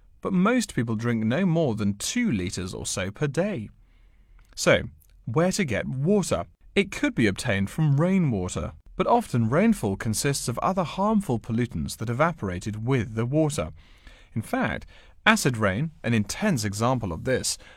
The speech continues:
causes harmful effects on the wildlife of the habitat on which it falls. Water from underground could also be used, though it is more difficult to contain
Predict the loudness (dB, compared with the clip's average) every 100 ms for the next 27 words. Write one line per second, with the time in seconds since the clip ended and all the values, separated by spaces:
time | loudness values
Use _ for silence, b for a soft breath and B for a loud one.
0 | B -2 0 0 -4 -8 -4 0 2 0
1 | -2 0 -2 -2 -2 -2 0 0 0 0
2 | -2 -2 -4 -6 -4 -4 -4 -8 -6 -6
3 | -6 -8 -10 -6 -2 -2 -4 -10 -14 b
4 | b -10 0 2 2 2 0 0 -2 0
5 | 2 2 2 -2 0 0 0 0 0 0
6 | 0 0 -2 -8 B B B 2 4 4
7 | 2 2 2 2 2 2 2 -2 -4 -2
8 | -2 -2 -8 -4 -2 -2